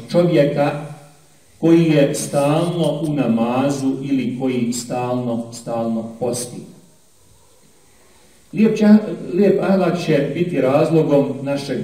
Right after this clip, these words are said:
ulaska u džennet, kao što stoji u predaji koju bilježi imam Tirmizija,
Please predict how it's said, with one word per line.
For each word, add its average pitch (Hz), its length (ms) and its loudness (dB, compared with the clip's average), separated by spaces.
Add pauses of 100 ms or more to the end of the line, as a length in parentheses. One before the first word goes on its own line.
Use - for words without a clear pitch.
ulaska 127 520 -2
u 107 140 -8
džennet, 123 440 -6 (380)
kao 139 180 2
što - 160 -6
stoji 123 480 -6
u 107 100 -8
predaji 120 500 -4
koju 110 360 -2
bilježi 113 600 -4
imam 110 440 -6
Tirmizija, 110 640 -4